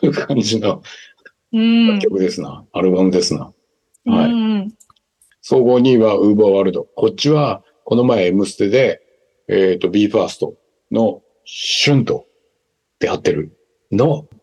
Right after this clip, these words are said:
Speaker 1: をフィーチャリングした楽曲で、えっと、ウーバーワールド出演してましたが、つまりビーファーストが初めて出たよ、エムステに、というところで話題になってましたが、
Speaker 2: うん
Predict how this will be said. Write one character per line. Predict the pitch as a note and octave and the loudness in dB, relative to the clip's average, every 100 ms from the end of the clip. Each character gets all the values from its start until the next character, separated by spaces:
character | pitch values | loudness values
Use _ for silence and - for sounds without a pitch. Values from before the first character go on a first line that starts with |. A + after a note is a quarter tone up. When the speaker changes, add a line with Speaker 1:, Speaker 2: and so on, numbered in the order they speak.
| - | -4
Speaker 1:
を | B2+ | -2
フ | A2+ A#2 | 0 -2
ィ | |
ー | |
チ | A2 | 2
ャ | A2+ | 2
リ | G#2+ | 2
ン | |
グ | G2+ | 0
し | F#2+ | -2
た | G2+ F2+ | -2 -2
楽 | F#2 F#2 | -2 -2
曲 | F#2+ E2 D#2+ - - | -4 -4 -8 -10 -6
で、 | A2+ C#3+ D3+ - _ _ | 0 0 0 -8 _ _
え | G#2+ G2+ G2 F#2 E2+ E2+ | -2 0 2 2 2 0
っ | |
と、 | - F2+ | -2 0
ウ | F#2+ | 2
ー | G2 | 4
バ | |
ー | G2 | 4
ワ | F#2+ | 2
ー | |
ル | F2+ | 2
ド | D#2+ | -2
出 | - - | -8 -2
演 | G2 | -2
し | F#2 | 0
て | G2 | -2
ま | G2 | 0
し | |
た | - E2 | 0 0
が、 | D#2+ D#2+ - | 0 -4 -4
つ | G#2+ | -2
ま | F#2 | -2
り | E2+ | 0
ビ | G2 | 0
ー | G2+ | 2
フ | A#2 | 0
ァ | |
ー | |
ス | G2 | 0
ト | - | 0
が | F#2+ G2 | 0 0
初 | - G2+ | 0 0
め | C#3 | 2
て | A2+ G2 | 2 0
出 | G#2+ | 0
た | - - | -2 -4
よ、 | - - | -8 -8
エ | |
ム | G2 G2 | -6 -6
ス | |
テ | - G2+ | -4 -4
に、 | G2+ A2+ - - | -4 -8 -12 2
と | B2+ | 4
い | A2+ | 4
う | |
と | G#2+ | 2
こ | G2+ | 0
ろ | F#2+ | 0
で | |
話 | F2 F2+ | 0 0
題 | F#2 | 0
に | F#2 | 0
な | F2+ | -4
っ | |
て | - | -6
ま | D#2 | -8
し | |
た | - F2 | -2 0
が、 | G2+ F#2 - _ _ _ - | 0 0 -4 _ _ _ -8
Speaker 2:
う | |
ん | G3+ | -8